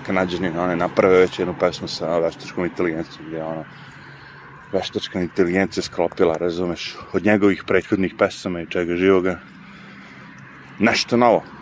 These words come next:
I ljudi to nisu provalili. Na, ja, ima taj zakon kao to sve moraš ti da govoriš. Znaš, ono,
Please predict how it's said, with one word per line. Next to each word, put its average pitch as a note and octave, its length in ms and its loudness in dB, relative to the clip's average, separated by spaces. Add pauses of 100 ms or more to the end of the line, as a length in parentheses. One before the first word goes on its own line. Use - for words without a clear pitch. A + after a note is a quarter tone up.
(220)
I A2 40 2
ljudi A#2 320 6
to A2+ 100 8
nisu A2 320 2
provalili. G2 460 6 (1500)
Na, F#3+ 400 6
ja, C#3 320 8
ima B2 200 8
taj A2+ 220 6
zakon G2+ 420 2
kao G2 180 6
to G2 180 0
sve G#2 180 0
moraš G2+ 360 2
ti G#2+ 160 0
da F2+ 120 2
govoriš. F2 480 4 (560)
Znaš, G2 260 -4
ono, F#2+ 200 0